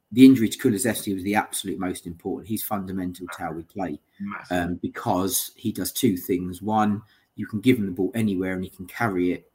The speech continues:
Speaker 1: Two, he's unbelievable with the ball. He, he always makes the right pass and the right decision. And I think the other thing which he does do is when he plays, it means that Emerson doesn't attack.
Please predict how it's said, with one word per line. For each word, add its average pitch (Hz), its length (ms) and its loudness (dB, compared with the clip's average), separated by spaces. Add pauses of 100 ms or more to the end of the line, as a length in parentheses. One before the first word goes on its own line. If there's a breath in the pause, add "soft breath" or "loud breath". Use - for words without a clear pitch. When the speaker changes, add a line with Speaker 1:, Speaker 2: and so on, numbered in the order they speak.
(100)
Speaker 1:
Two, 98 520 2 (420)
he's 117 200 0
unbelievable 104 540 2
with 95 140 -4
the - 80 -10
ball. 98 500 2
He, 98 240 -4
he 107 180 0
always 101 260 0
makes 104 260 -2
the 98 80 -10
right 92 220 -6
pass 92 380 -6
and 101 80 -8
the 98 60 -6
right 92 160 -6
decision. 101 520 -4 (840 soft breath)
And 156 100 8
I 160 60 10
think 165 140 6
the 160 120 10
other 185 180 8
thing 160 240 4
which 123 120 2
he 131 100 0
does 139 360 2
do 90 560 2 (480)
is 120 400 4
when 135 160 4
he 139 260 4
plays, 101 600 -2
it - 100 -2
means 110 240 0
that - 100 -8
Emerson 117 400 -2
doesn't 110 300 -4
attack. - 460 -8